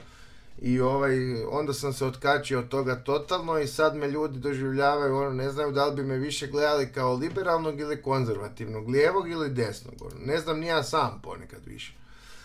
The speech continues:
Tako da, ovaj, ali neću reći da ne znam ko sam. Ja sam, ono, čovjek koji je otvoren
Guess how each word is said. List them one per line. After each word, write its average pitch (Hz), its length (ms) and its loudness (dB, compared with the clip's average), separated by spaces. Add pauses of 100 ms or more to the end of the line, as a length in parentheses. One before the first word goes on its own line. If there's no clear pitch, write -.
(360)
Tako 139 360 0
da, 139 180 4
ovaj, 139 460 4 (320)
ali 139 160 0
neću 185 260 -2
reći 170 180 -4
da 160 120 2
ne 160 140 2
znam 143 240 -2
ko 127 220 2
sam. 107 280 -6 (120)
Ja 151 240 2
sam, 170 300 -4 (380)
ono, 143 460 2
čovjek 160 380 2
koji 156 180 2
je 139 100 6
otvoren 151 680 2